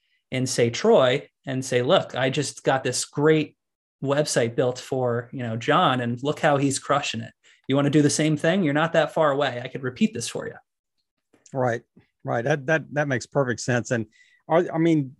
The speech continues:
Speaker 2: so it sounds like to me, I think you said between five, or between fifty and four hundred thousand. So you're not talking about a town of three to five thousand that, that they would know every plumber in town. You know, <laughs> they will
Speaker 1: No.
Speaker 2: know that there's, there's only three options. So it's either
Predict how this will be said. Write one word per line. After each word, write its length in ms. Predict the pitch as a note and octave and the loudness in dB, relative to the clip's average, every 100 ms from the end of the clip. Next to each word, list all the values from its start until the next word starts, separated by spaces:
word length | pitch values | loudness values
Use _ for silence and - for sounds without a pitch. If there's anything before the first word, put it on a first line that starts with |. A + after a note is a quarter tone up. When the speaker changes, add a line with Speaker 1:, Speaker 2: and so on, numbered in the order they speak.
| - _ - | -20 _ -4
Speaker 2:
so 200 | E3 D3+ | 2 2
it 100 | - | 4
sounds 200 | C#4 D4 | 0 2
like 120 | C#3+ | 0
to 60 | |
me, 280 | C#3 C3 B2+ | 2 2 2
I 80 | C3 | -2
think 160 | D3 C3 | -4 -4
you 80 | |
said 360 | A#2+ C3 A2 G#2 | -2 0 0 0
between 320 | G#2 B2+ G#2+ | -4 0 0
five, 380 | - - A#2+ A#2 - | 0 0 0 0 -6
or 60 | A#2+ | -8
between 400 | G#2+ G#2+ - A2 | -6 -4 -2 -4
fifty 360 | - C3+ - A2 | 0 -2 0 -4
and 140 | G2+ | -2
four 120 | - A2+ | -2 -2
hundred 240 | G#2 G2 | -2 -2
thousand. 300 | A2 G2+ G#2 | -2 -2 -4
So 140 | - | -4
you're 140 | D3 A3+ | -2 0
not 180 | C3+ A#2 | 0 0
talking 220 | B2 A2+ | -2 -2
about 160 | G#2+ | -4
a 60 | G2+ | -6
town 320 | - A2 G#2 | -8 -8 -6
of 120 | F#2+ - _ _ - | -10 -14 _ _ 0
three 160 | C3+ | 2
to 80 | A2 | 2
five 280 | - G#2 G2 | 0 -4 -2
thousand 480 | G#2+ G#2+ G2 G2+ G2 | -2 -2 -4 -8 -8
that, 140 | G#2 _ _ _ - | -10 _ _ _ -8
that 140 | A2+ - | -8 -2
they 160 | A#2+ | 2
would 240 | B2 A2+ G2+ | 2 0 0
know 380 | A2+ A#2+ G#2+ G2 | -2 0 0 -2
every 320 | G#2+ G2+ G#2 | -4 -4 -4
plumber 360 | - G#2+ G2+ | -4 -6 -4
in 100 | F#2+ | -6
town. 360 | G#2 G#2+ E2+ A2 | -6 -6 -6 -8
You 120 | B2 | -6
know, 120 | A2 A2 | -4 -2
<laughs> 220 | D#3 - | -4 0
they 140 | C3+ | 0
will 200 | B2+ A#2+ | 2 -2
Speaker 1:
No. 200 | A#2 B2 | -2 0
Speaker 2:
know 240 | C3 B2+ A#2 | 2 0 0
that 180 | A2+ | -2
there's, 280 | B2 A#2 - - | 0 -2 -2 -4
there's 160 | A#2+ | 0
only 180 | B2+ B2+ | 2 0
three 280 | - D3 B2+ | 0 2 4
options. 500 | A#2+ B2 - A2 G#2+ | 2 0 -4 -8 -4
So 120 | A#2+ | -2
it's 100 | A2 | -2
either 300 | C3+ A#2+ G#2+ | -2 -2 -2